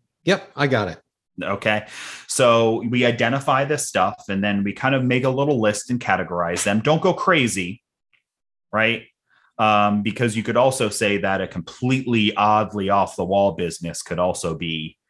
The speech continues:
Speaker 2: um, you know, competition for you.
Speaker 1: They, they
Speaker 2: Like a
Speaker 1: could,
Speaker 2: gr-
Speaker 1: they could decide not to do the party favors and just rent a clown for the day.
Speaker 2: Yeah.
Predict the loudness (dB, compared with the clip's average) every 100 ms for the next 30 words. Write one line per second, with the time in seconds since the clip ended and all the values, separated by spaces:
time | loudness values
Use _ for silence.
0 | _ _ -18 -8 -2 0 -2 -4 -8 -12
1 | _ _ _ -4 -4 -4 -2 -2 -4 -8
2 | -8 -8 -10 -12 -14 -2 2 2 2 2
3 | 2 2 0 2 0 0 0 2 2 0
4 | 0 -2 -2 0 2 2 0 -2 -2 0
5 | -2 0 0 0 -2 -4 -4 -2 -2 -4
6 | -2 0 0 -2 -4 -2 -2 -4 -6 -10
7 | -8 -2 2 4 4